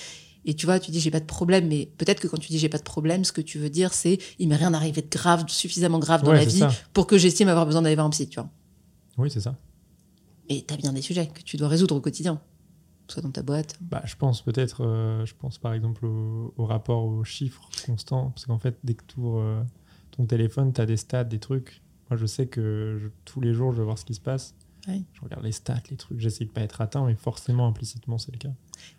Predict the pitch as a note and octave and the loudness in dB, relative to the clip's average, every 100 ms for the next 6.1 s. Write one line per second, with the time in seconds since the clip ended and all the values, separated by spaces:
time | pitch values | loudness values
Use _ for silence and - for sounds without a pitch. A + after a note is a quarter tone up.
0 | - G3 F#3+ E3+ F3 G3 F#3+ F#3+ F3+ - | 0 4 6 6 4 2 4 4 2 2
1 | F#3 F3 F3+ F3+ - D3+ D3+ D3 D3+ D#3 | 0 0 -2 -4 -2 0 0 0 -2 -4
2 | D#3 D3+ D#3 D3+ E3+ F#3+ G3+ G3 D3 - | -6 -6 -6 0 4 6 6 4 0 -2
3 | D3 D3 E3+ F#3 E3+ D3+ E3 D3+ D#3 - | 0 2 2 0 -2 -4 -6 -6 -8 -6
4 | D#3+ D#3+ D#3 D#3+ D3+ F3 G#3 F#3+ F3+ F3 | -4 -4 -4 -4 -4 -2 -4 -2 -4 -4
5 | D#3 D3+ D#3 E3+ D#3+ D3+ D#3 D#3 D#3 D#3+ | -4 -4 -6 -6 -6 -6 -6 -4 -2 0
6 | G3 | -2